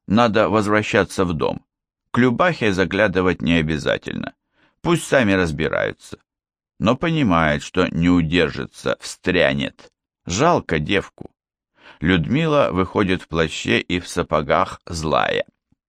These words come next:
«Я ей устрою порядочную жизнь». «Говорила тебе, не ходи. Теперь пусть попробует привести кого-нибудь. Я ей устрою свиданьице». «Не трогала бы ты ее». «Ладно, посмотрим.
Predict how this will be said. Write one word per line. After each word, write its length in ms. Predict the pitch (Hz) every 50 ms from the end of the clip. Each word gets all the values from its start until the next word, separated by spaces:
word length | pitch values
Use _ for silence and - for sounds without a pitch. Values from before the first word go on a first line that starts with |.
| _ -
«Я 460 | 104 110 107 107 117 120 117 117 117
ей 180 | 117 117 117
устрою 760 | 123 131 139 139 - - - - 113 110 95 90 90 90 90 80
порядочную 800 | - 95 90 90 87 87 87 90 85 - 90 87 87 90 90
жизнь». 420 | 82 85 95 92 87 85 92 - _ _ _ _ _ _ _ _ _ _ _ _ _ _ _ _ _ _ _ -
«Говорила 560 | - 107 110 110 113 127 147 156 123 95 80
тебе, 320 | - - 85 76 80 85
не 120 | 82 80 78
ходи. 440 | - 85 78 71 65 67 57 - _ _ _ _ _ _ _ _ _ _ _ _ -
Теперь 460 | - 196 196 190 - 226 214 208 190
пусть 320 | - - 214 214 185 -
попробует 640 | - 180 170 151 - 165 151 135 117 120 117 113 104
привести 520 | - 120 120 120 120 123 113 - - 104 95
кого-нибудь. 720 | - 101 95 95 95 87 85 82 78 76 78 80 - - _ _ _ _ _ -
Я 320 | - 123 139 151 160 160
ей 100 | 160 165
устрою 720 | 165 165 151 - - - 156 147 123 107 98 92 87 87 82
свиданьице». 960 | - 92 92 98 92 82 82 69 67 65 65 64 62 - - - 76 64 - _ _ _ _ _ _ _ _ _ -
«Не 220 | - 80 78 80 73
трогала 540 | - 71 67 127 151 123 - 78 71 69
бы 120 | 64 64 71
ты 160 | - - 60
ее». 360 | 53 53 50 50 50 50 - - _ _ _ _ - - - _
«Ладно, 560 | - - 165 156 147 139 131 127 131 135 139 131
посмотрим. 840 | - 151 156 151 - - 95 90 82 76 - 78 85 85 82 -